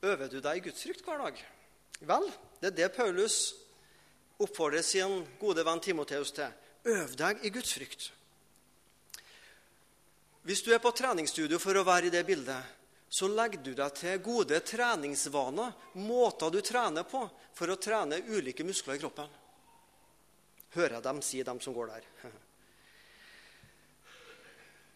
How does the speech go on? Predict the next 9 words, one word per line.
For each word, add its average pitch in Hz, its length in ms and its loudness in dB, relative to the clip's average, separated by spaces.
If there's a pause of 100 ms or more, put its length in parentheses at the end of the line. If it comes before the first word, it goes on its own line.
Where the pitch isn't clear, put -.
(120)
Øv 147 220 4
deg 190 200 2
i 254 60 -6
Guds 254 240 -2
frykt. - 340 -8 (1400)
Legg 202 460 0
deg 139 180 0
til 220 360 2
gode 196 640 0